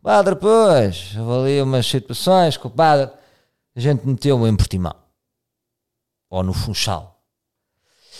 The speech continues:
Hum, agora vamos dizer assim, "Ah, estamos hoje em dois mil e vinte e dois, à luz da época." Epá, estamos a falar agora da, dá uma, um, vinte, trinta anos, não é? Eh, já não era ilegal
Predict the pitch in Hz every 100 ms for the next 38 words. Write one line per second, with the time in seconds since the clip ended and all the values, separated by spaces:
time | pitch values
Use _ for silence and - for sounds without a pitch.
0 | - - _ - 117 117 117 117 117 110
1 | 110 _ _ _ 98 110 92 104 87 87
2 | 98 120 92 - - 82 90 101 104 101
3 | 78 76 117 123 90 101 82 90 92 101
4 | 104 - - - - 82 78 85 80 82
5 | 85 90 95 107 120 - _ _ _ _
6 | _ _ _ _ _ _ _ - - -
7 | 58 50 50 50 - - _ _ _ _
8 | _ _ _ _ _ _ - 82 - 98
9 | 135 117 120 101 78 - - _ _ _
10 | _ _ _ _ _ _ _ - 98 98
11 | - - 139 139 135 135 135 127 107 101
12 | 113 147 _